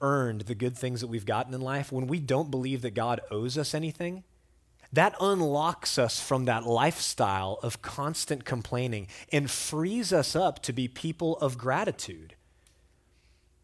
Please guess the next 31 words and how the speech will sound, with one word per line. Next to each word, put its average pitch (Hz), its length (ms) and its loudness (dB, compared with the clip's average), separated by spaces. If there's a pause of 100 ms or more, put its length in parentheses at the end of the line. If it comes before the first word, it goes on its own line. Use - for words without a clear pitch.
(120)
You 190 60 -2
see, 220 160 2
the 214 140 2
Israelites 240 540 4
knew 170 280 0
they 147 140 2
hadn't 143 420 0
earned 151 400 -2
anything. 131 520 -8 (640)
God 196 280 4
didn't 190 260 0 (100)
owe 175 240 6
them 143 280 2
anything. 139 440 -4
He 175 120 -4
could - 280 -2
have 165 160 2
left 151 340 2
them 165 160 2
in 156 100 2
exile 151 640 2 (140)
forever. 165 920 0
That's 147 280 -2
what 214 160 -4
they 202 100 6
deserved. 185 680 -2 (1700)
But 143 100 0
he 143 100 -2
didn't 147 320 -4
do 147 180 -2
that. 92 260 -6